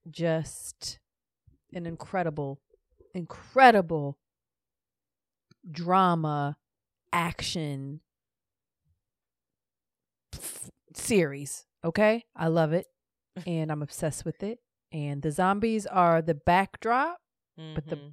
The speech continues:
Speaker 1: most important thing is humans trying to regulate their emotions or not being able to. Child, it's hard
Speaker 2: Yeah.
Speaker 1: out here.
Speaker 2: So I've been watching that and, <clears throat> and, and watching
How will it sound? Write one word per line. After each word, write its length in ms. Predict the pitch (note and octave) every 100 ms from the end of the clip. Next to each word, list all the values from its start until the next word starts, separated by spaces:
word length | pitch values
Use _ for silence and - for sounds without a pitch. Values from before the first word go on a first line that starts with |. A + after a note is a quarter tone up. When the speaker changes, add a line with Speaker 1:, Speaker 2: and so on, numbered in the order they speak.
| D#3+
Speaker 1:
most 320 | F3+ F#3+ -
important 460 | F3 F#3 C3+ D#3 -
thing 220 | D3+ C#3+
is 300 | C#3 C#3 - _ _ _ - _
humans 360 | - D4+ G4+ G#4
trying 240 | C4 C4
to 60 | E4
regulate 480 | A3 A3 B3+ D4+ -
their 160 | F4
emotions 680 | F4 F#4+ A#4 - F4 G#3+ F3
or 140 | F3 B3
not 220 | D#4+ F4
being 220 | F#4 F#4
able 280 | G4+ G4+ F#4
to. 500 | - C4 F3+ D3+ D#3 _ _ _ -
Child, 400 | A3 B3+ F4+ G4+ _ _ _ _ -
it's 80 | E4
hard 200 | E4 D#4+
Speaker 2:
Yeah. 100 | C4+
Speaker 1:
out 80 |
here. 380 | A3 G#3 D3+ D3+ _ _ _ _ _ _ _ _ _ _ _ _ _ _
Speaker 2:
So 480 | - C4 A#3 G#3 - _
I've 220 | - C#4 C#4
been 160 | E4
watching 480 | G#3 F#3 F#3 F3+ E3
that 340 | D3 D3 - - _ -
and, 280 | F3 E3+ E3
<clears throat> 20 |
and, 180 | F3 F3
and 160 | F3
watching 640 | F3 G3+ A#3 A#3+ A3 G#3+